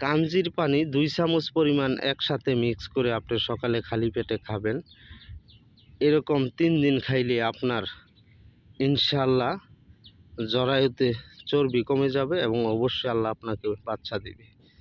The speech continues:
তো বন্ধুরা, এই যে ভিডিওটা আপনাদের সাথে শেয়ার করলাম, যদি আপনাদের উপকার হয় তো আমার জন্য দোয়া করবেন। এই বলে আমি আজকে শেষ করছি।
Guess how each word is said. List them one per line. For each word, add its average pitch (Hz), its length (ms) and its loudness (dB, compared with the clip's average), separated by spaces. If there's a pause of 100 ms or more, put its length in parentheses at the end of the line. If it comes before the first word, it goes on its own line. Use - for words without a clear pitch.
(280)
তো 120 100 -2
বন্ধুরা, 117 520 0
এই 123 220 2
যে 120 220 0
ভিডিওটা 117 440 -2
আপনাদের 113 400 -4
সাথে 113 320 -6
শেয়ার 107 380 -4
করলাম, 101 400 -4 (760)
যদি 135 260 0
আপনাদের 139 440 0
উপকার 151 520 -2
হয় 113 240 -2
তো 117 140 -4
আমার 117 260 -2
জন্য 113 260 -2
দোয়া 110 260 -2
করবেন। 107 380 -6 (1200)
এই 123 120 2
বলে 123 260 2
আমি 120 180 0
আজকে 117 320 -4
শেষ 113 320 -4
করছি। - 380 -8